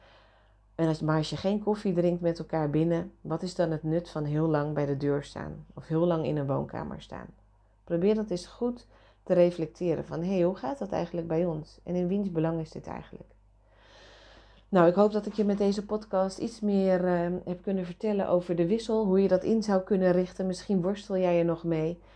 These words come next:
Misschien doe jij het al jarenlang op een manier wat eigenlijk al heel lang niet goed voelt voor je, maar weet je niet hoe het anders kan. En heb ik je daar nu, ehm, ja, misschien wat inzicht in kunnen geven. Geef het aandacht, bespreek het met elkaar, bespreek het met de kinderen.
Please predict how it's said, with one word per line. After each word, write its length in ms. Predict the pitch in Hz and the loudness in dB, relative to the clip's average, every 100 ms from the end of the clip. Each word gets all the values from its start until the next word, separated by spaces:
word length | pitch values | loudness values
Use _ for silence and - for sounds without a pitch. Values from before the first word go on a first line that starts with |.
| - - | -18 -16
Misschien 300 | 175 202 196 | -6 0 4
doe 120 | 220 | 4
jij 120 | 220 | 2
het 140 | 214 | 0
al 180 | 202 180 | 0 2
jarenlang 580 | 175 190 226 220 196 185 | 4 2 0 -2 -2 -2
op 160 | 175 185 | -2 0
een 120 | 175 | 2
manier 480 | 170 180 196 190 190 _ _ _ | 4 4 4 2 -4 _ _ _
wat 160 | 190 220 | -12 -8
eigenlijk 460 | - 247 220 214 | -8 -4 -2 -2
al 340 | - 196 196 185 | 0 0 0 -4
heel 200 | 180 247 | 0 2
lang 160 | 254 220 | 4 4
niet 140 | 214 | 2
goed 220 | - 254 | 0 -4
voelt 200 | - 214 | -2 -4
voor 240 | 214 196 196 | -4 -4 -2
je, 100 | 190 | 0
maar 160 | 180 | 2
weet 260 | 175 208 214 | 4 2 2
je 60 | 196 | -2
niet 200 | 185 - | -2 -2
hoe 120 | 175 | -2
het 160 | 175 | 0
anders 380 | - 196 160 - | 0 2 0 -2
kan. 260 | 143 143 196 - - | -6 -6 -8 -14 -10
En 120 | - 180 | -2 0
heb 160 | 180 | -2
ik 80 | 180 | -2
je 140 | 185 | 2
daar 200 | 170 165 | 4 4
nu, 280 | 170 170 170 | 4 4 2
ehm, 220 | 156 151 151 - | 2 -2 -4 -4
ja, 220 | 170 170 | -2 -2
misschien 300 | 147 - 175 | -4 -4 -2
wat 120 | 170 | -2
inzicht 360 | 170 175 175 170 | 0 -2 -2 -4
in 100 | 160 | -4
kunnen 260 | 160 151 | -2 -2
geven. 480 | 147 139 139 139 147 - - - - | -2 -2 -2 -4 -8 -12 -20 -20 -20
Geef 260 | - 208 220 | 0 2 2
het 140 | 208 | 0
aandacht, 640 | - 160 156 151 151 - - | 0 2 0 -2 -4 -14 -8
bespreek 440 | 175 - 196 220 | -8 -4 -2 -2
het 100 | 226 | -2
met 180 | 220 214 | -2 -4
elkaar, 460 | 208 175 160 165 175 - | -4 -2 -2 -2 -6 -12
bespreek 400 | 180 - 208 214 | -12 -4 -2 -2
het 100 | 208 | -2
met 180 | 196 196 | -2 -4
de 60 | |
kinderen. 520 | - 175 156 147 147 | -4 0 0 -2 -6